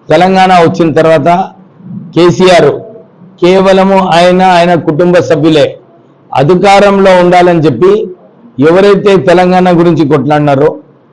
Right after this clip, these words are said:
వాళ్ళందరినీ పక్కకు పెట్టడం జరిగింది. ఇప్పుడే చూసినాం మొన్న మన కోదండరాం సాబ్ గారు ఆ రోజులలో తెలంగాణ సాధనలో ముందుండి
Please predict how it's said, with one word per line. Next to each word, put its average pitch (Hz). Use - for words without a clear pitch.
వాళ్ళందరినీ 190
పక్కకు 165
పెట్టడం 156
జరిగింది. 110
ఇప్పుడే 185
చూసినాం 165
మొన్న 143
మన 147
కోదండరాం 180
సాబ్ 160
గారు 175
ఆ 160
రోజులలో 185
తెలంగాణ 185
సాధనలో 175
ముందుండి 165